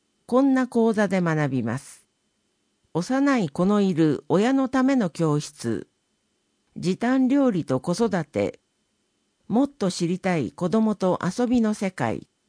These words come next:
防災学習会。文学講座、モンゴメリと赤毛のアン。汗を流そうスポーツレク。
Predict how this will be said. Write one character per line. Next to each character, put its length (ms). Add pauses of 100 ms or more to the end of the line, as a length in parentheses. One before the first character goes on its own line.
(640)
防 220
災 300
学 240
習 260
会。 400 (920)
文 280
学 240
講 300
座、 280 (220)
モ 160
ン 100
ゴ 120
メ 140
リ 140
と 240
赤 300
毛 140
の 220
ア 120
ン。 240 (1000)
汗 300
を 140
流 260
そ 320
う 60
ス 160
ポ 240
ー 20
ツ 180
レ 120
ク。 320